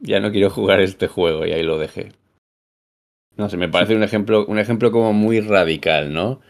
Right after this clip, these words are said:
Cuando la propia descripción te está diciendo, "Todas sus cosas están aquí,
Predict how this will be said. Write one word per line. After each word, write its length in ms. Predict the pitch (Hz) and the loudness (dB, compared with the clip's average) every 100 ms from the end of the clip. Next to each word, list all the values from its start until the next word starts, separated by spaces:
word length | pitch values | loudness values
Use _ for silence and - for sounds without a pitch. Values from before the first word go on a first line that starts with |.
| _ _ _ | _ _ _
Cuando 240 | 92 90 | -2 2
la 140 | 85 82 | 0 2
propia 300 | 104 117 110 | 0 4 2
descripción 520 | 101 - 98 - 101 | 2 -2 -6 -4 -4
te 80 | 98 | -4
está 180 | - | -4
diciendo, 420 | 92 92 92 85 80 | -4 -2 -4 -4 -4
"Todas 200 | 113 120 | -4 -4
sus 160 | - | -6
cosas 280 | - 107 104 | -8 -8 -6
están 340 | 101 - 107 95 | -10 -8 -6 -6
aquí, 400 | 87 104 113 | -6 -6 -6